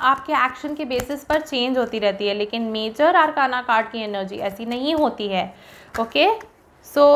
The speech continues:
with that note हमने आपके कार्ड्स पुल आउट कर लिए हैं। <clears throat>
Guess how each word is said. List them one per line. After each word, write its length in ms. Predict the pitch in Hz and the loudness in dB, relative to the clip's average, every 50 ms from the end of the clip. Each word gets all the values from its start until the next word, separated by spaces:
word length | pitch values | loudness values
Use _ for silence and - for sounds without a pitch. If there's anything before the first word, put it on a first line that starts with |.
| 302 302 | 6 4
with 180 | 254 277 226 220 | 2 0 0 4
that 340 | 254 262 277 311 311 - 311 | 6 6 6 4 2 -2 -4
note 240 | 311 330 370 370 - | -2 -2 -2 -4 -4
हमने 260 | - 277 254 247 254 269 | -6 -4 -4 -2 -2 -2
आपके 300 | 262 262 262 - 269 262 | -2 -2 -4 -6 -10 -6
कार्ड्स 360 | 262 247 233 240 247 247 - | 0 2 2 2 0 -2 -4
पुल 120 | - 277 269 | -4 2 4
आउट 220 | 262 285 285 285 - | 4 4 4 0 0
कर 160 | 247 214 196 | 0 0 0
लिए 200 | 202 208 214 220 233 | -2 -4 -4 -2 -2
हैं। 220 | 240 269 302 359 415 415 - - _ _ - - - | 0 0 0 0 -2 -4 -10 -20 _ _ -20 -20 -20
<clears throat> 380 | 226 - - 226 233 208 185 | -20 -12 -6 -4 -4 -4 -6